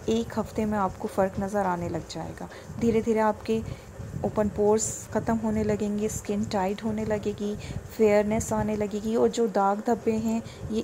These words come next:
इतना magical cube है ना, इससे आपके skin के दाग धब्बे भी ख़त्म हो जाएंगे। ये one cube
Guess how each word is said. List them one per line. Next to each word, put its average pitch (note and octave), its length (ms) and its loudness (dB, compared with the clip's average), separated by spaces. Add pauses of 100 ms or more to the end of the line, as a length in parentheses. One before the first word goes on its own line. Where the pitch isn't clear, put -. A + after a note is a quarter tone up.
इतना A3 420 0
magical A#3 640 2
cube G#3 360 0
है G#3 180 -2
ना, G#3 200 -2 (360)
इससे - 180 -2
आपके A#3+ 480 -2 (120)
skin A#3 300 -2
के A#3+ 100 2
दाग G3+ 420 2
धब्बे A3 260 4
भी A#3 100 0
ख़त्म G3 300 0
हो F3+ 140 0
जाएंगे। F3 440 -4 (500)
ये G#3+ 280 0 (760)
one A3+ 240 4
cube A#3 400 0